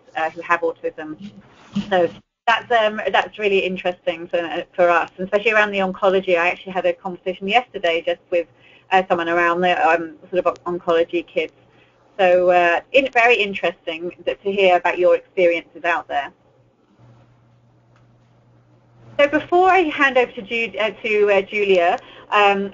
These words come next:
I just, we w-, just wanted to make an instinct, a distinction that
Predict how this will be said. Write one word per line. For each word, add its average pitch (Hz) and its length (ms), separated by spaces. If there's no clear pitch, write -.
I 233 80
just, 302 280
we 320 100
w-, 302 180
just 302 160
wanted 381 220
to 311 80
make 254 280
an 247 80
instinct, 214 540
a 208 200
distinction 220 460
that 220 160